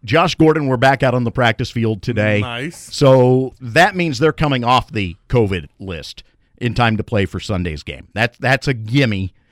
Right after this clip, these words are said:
Speaker 1: with that. Also, on an unrelated note, Ladarius Sneed was back after he, missing the last two games because of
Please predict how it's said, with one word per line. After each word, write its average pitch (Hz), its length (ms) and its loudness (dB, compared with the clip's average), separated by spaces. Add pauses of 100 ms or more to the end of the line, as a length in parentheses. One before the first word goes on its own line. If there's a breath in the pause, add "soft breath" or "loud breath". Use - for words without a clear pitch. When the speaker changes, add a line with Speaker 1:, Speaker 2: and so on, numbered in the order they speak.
(220)
Speaker 1:
with 107 220 -8
that. 95 400 -4 (540 soft breath)
Also, 156 680 2
on 139 160 -2
an 131 220 -6 (320)
unrelated 175 840 -4
note, 73 380 -12 (720)
Ladarius 143 480 2
Sneed 127 300 -2
was 95 180 -4
back 82 340 -10
after 101 320 -6 (140)
he, 117 220 -14
missing 123 400 -2
the 110 80 -4
last 113 340 -2
two 123 160 -2
games 113 420 -2
because 117 580 -2
of 104 500 -2